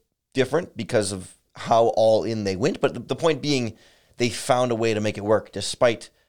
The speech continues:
the quarterback not being relatively cheap. Of course, the other examples of Tom Brady, whether it was the Patriots, I mean, he took lesser deals. He could be, he should be the highest paid quarterback in the N F L,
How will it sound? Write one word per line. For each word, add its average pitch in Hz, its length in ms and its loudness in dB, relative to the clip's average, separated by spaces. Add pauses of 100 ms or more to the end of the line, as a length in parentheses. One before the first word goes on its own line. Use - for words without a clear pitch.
(240)
the 104 80 -12
quarterback 107 640 2
not 98 400 -4
being 85 420 -8 (500)
relatively 92 420 -2
cheap. - 280 -8
Of - 60 -20
course, 110 260 0 (380)
the 127 80 4
other 127 120 6
examples 110 420 0
of - 180 -12
Tom 107 240 -2
Brady, 98 420 0
whether 101 200 0
it - 20 -2
was 95 120 -4
the 101 60 -8
Patriots, 110 420 0
I - 40 4
mean, 151 180 0 (220)
he - 100 -2
took - 320 0 (400)
lesser 135 360 0
deals. 104 340 -2
He 123 120 -6
could 170 220 0
be, 147 120 -4
he 147 160 -6
should 208 280 2
be 135 140 0
the 110 100 2
highest 113 340 -2
paid 104 180 -2
quarterback 104 340 0
in 98 80 -10
the 98 80 -4
N 92 60 -2
F - 120 -4
L, 160 220 2